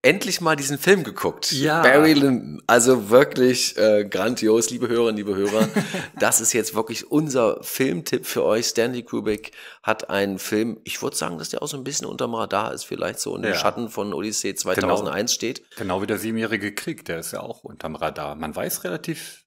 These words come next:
Speaker 2: also ich hab den Eindruck so, der wird gar nicht mehr so richtig vermittelt.
Speaker 1: Nee.
Speaker 2: So, aber es ist eine sehr spannende und sehr komplexe Angelegenheit, ja.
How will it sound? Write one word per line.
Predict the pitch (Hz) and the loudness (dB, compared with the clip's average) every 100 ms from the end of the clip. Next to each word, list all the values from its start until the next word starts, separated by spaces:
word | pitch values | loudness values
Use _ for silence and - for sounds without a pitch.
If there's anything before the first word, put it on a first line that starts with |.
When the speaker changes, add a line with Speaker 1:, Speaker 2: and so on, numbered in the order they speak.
| _ | _
Speaker 2:
also | 107 98 - - | -8 -8 -8 -12
ich | - | -8
hab | - | -6
den | 170 123 | -4 -2
Eindruck | 123 139 147 - | -4 -4 -8 -6
so, | 139 127 120 | -6 -4 -8
der | 117 | -8
wird | 127 127 | -8 -6
gar | 123 | -6
nicht | 143 | -4
mehr | 143 | -4
so | 120 | -4
richtig | 135 147 - | -8 -10 -6
vermittelt. | 127 139 104 95 101 | -6 -6 -6 -6 -4
Speaker 1:
Nee. | 98 101 _ _ | -4 -4 _ _
Speaker 2:
So, | - 78 82 _ | -12 -12 -12 _
aber | - 76 | -16 -14
es | - | -12
ist | - - - | -14 -14 -10
eine | 110 | -8
sehr | 92 120 117 | -6 -6 -6
spannende | - - 117 131 131 | -8 -4 -2 -2 -2
und | 110 | -4
sehr | 110 | -6
komplexe | 110 104 - 110 110 | -8 -12 -12 -12 -12
Angelegenheit, | 107 98 87 87 85 92 90 - | -12 -12 -10 -12 -12 -16 -16 -16
ja. | 95 | -18